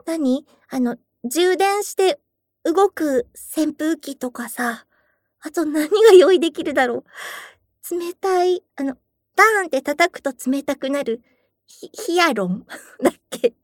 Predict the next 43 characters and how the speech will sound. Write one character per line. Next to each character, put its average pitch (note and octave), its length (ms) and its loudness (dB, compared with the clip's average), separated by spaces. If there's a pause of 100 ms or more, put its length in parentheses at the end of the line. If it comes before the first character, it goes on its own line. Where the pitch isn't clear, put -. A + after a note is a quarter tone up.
商 - 240 2
品 D#4+ 320 -6
名、 A#3 200 -6 (260)
ヒ E4+ 180 -2
ア D4 100 -2
ロ C4+ 120 -6
ン。 A#3 160 -8 (320)
で F#4+ 100 -2
も F#4 140 0
さ、 F4 200 0 (240)
ヒ G4+ 100 4
ア F#4+ 80 8
ロ D#4 160 2
ン D4+ 40 -8
っ - 20 -20
て B3 140 2
一 B3+ 280 -6
時 C4+ 120 -12
間 D4+ 180 0
ぐ D#4+ 120 -4
ら F4 120 2
い F4 60 0
し D#4 200 -8
か C4 120 -4
持 B3 320 -8
た C4+ 140 -2
な B3 120 -2
い A#3 80 -6
ん G#3 80 -6
だ F#3 100 -8
っ - 40 -14
て。 - 120 -16
一 A#3 240 -14
時 D4 180 -12
間 D#4 320 0
ぐ E4+ 160 -4
ら E4 120 0
い C4 140 -2
し、 A#3 180 -8
し A#3+ 160 -10
か G3+ 120 -8
っ - 20 -6
て - 80 -20